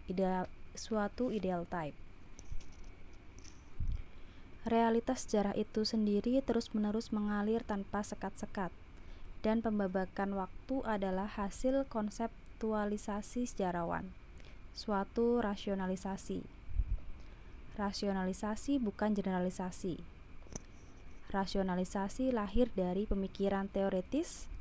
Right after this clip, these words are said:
sedangkan generalisasi adalah hasil dari gejala empiris.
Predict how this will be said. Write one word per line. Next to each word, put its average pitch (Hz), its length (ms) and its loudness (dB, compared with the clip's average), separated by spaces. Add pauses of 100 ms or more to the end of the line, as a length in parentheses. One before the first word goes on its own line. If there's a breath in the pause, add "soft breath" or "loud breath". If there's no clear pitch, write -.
(240)
sedangkan 202 640 2
generalisasi 196 880 2
adalah 185 240 0
hasil 214 400 0
dari 208 480 4
gejala 196 480 2
empiris. 190 720 -2